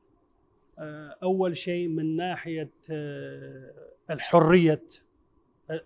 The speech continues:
ال-، ال-، الدينية، ماليزيا ما شاء الله دولة، آه، يعني، تسامح، يعني، مش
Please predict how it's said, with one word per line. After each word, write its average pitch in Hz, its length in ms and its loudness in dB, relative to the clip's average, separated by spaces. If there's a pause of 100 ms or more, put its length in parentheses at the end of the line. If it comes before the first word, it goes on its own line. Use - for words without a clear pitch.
(340)
ال-، - 0 -
ال-، 156 500 -10
الدينية، 160 680 0 (520)
ماليزيا 156 580 -4
ما 160 160 -6
شاء 151 280 -14
الله 156 180 -8
دولة، 160 720 -2 (760)
آه، 147 1500 -8 (340)
يعني، 143 800 -10 (1120)
تسامح، 170 800 -2 (340)
يعني، 147 220 -12
مش 165 460 -12